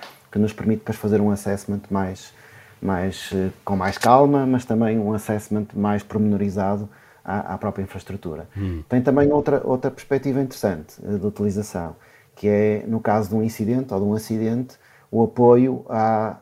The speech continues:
Speaker 1: à própria gestão da operação de, de, de recuperação de incidente ou de, de combate ao, ao, por exemplo, a um incêndio ou alguma situação que tenha sido gerada de risco. O drone pode ser um, um apoio muito forte, eh,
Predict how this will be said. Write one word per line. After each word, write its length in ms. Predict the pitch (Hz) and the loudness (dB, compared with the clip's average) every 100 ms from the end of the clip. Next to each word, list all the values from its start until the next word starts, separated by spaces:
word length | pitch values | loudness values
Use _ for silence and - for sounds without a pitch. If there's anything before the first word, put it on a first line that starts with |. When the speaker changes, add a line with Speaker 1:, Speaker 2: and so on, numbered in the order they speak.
| - | -12
Speaker 1:
à 120 | 104 | -12
própria 600 | - 110 110 113 107 107 | -4 -2 -2 -2 0 0
gestão 580 | 95 95 - 110 120 117 - | -2 -10 -2 0 0 -4 -10
da 200 | - 98 | -8 -2
operação 600 | 101 - 107 - 101 107 | -2 -2 -6 -4 -4 -4
de, 80 | 95 | -2
de, 760 | 98 98 92 85 98 95 98 90 | -2 -2 -4 -6 -6 -6 -8 -8
de 80 | 98 | -8
recuperação 520 | - 101 - 101 95 | -8 -8 -6 -4 -2
de 60 | 101 | -4
incidente 540 | 104 127 120 127 123 | -2 2 4 2 0
ou 100 | 95 | -2
de, 240 | 92 85 | -2 -4
de 60 | 92 | -4
combate 580 | 98 101 95 104 - - | -2 2 2 0 -4 -12
ao, 420 | - 92 87 87 - - - _ | -10 -8 -8 -10 -16 -20 -20 _
ao, 120 | 90 | -12
por 80 | - | -10
exemplo, 260 | 90 95 101 | -8 -4 0
a 40 | |
um 20 | |
incêndio 720 | 123 139 110 120 120 104 98 | 0 -2 0 4 4 4 2
ou 120 | 92 92 | 0 0
alguma 300 | 98 95 101 | 0 0 -2
situação 400 | 101 101 98 104 | -4 -8 -6 -6
que 80 | |
tenha 160 | 101 101 | -4 -6
sido 220 | - 98 | -4 -6
gerada 380 | 92 101 98 98 | -4 -2 0 -2
de 200 | 92 95 | -6 -4
risco. 400 | 113 127 - 147 - - - - - | -4 -4 -8 -12 -14 -20 -20 -16 -2
O 80 | |
drone 360 | 220 110 110 113 | 2 4 4 2
pode 260 | - 110 113 | 2 -2 0
ser 160 | 113 | 0
um, 200 | 113 107 - | 2 0 -2
um 80 | 113 | -2
apoio 320 | 107 110 110 | 2 2 4
muito 220 | 110 110 | 2 0
forte, 440 | - 101 104 - | 0 0 0 -4
eh, 540 | - - 104 101 101 | -10 -2 0 2 0